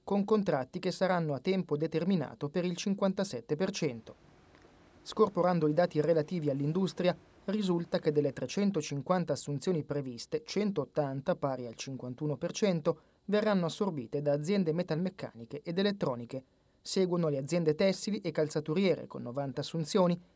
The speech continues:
e le industrie di mobili. Il profilo più ricercato è quello di operai specializzati e conduttori di impianti e macchinari.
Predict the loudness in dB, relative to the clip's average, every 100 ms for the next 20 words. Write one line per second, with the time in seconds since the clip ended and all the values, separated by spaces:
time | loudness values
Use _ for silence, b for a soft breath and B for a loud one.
0 | B 0 2 4 2 0 -2 0 4 4
1 | 2 -6 -16 _ _ b b b b -4
2 | -2 -2 0 0 2 0 0 -2 2 2
3 | 2 0 -4 2 2 2 2 0 0 2
4 | 2 0 -2 -2 2 0 2 2 2 0
5 | -6 -8 0 2 2 0 0 2 0 -2
6 | -2 0 0 0 -2 -2 -2 -2 0 -2